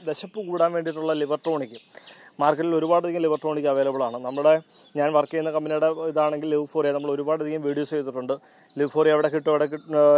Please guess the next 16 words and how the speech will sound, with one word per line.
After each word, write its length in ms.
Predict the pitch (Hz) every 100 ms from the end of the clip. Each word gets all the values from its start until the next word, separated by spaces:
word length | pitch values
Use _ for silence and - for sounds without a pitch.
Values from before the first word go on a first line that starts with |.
| 147
എങ്ങനെ 180 | 143 156
കിട്ടും 160 | 151 156
എന്നുള്ളതെല്ലാം 680 | 156 151 147 151 151 147 151 - 165
ഞാൻ 80 | 151 151
ഡിസ്ക്രിപ്ഷനിൽ 480 | - 165 - 160 156
കൊടുക്കാം, 240 | 147 156 156
ആ 40 | 156
ഒരു 80 | 156
വീഡിയോ 200 | 156 170 170
കണ്ടാൽ 200 | 156 156
മതി, 140 | 143 214 - - - -
അതിനകത്ത് 300 | 180 190 190 175
ഡീറ്റെയിൽ 260 | 165 170 165
ആയിട്ട് 160 | 160
പറയുന്നുണ്ട്. 300 | 139 135 127 143
അതുപോലെ 240 | 165 180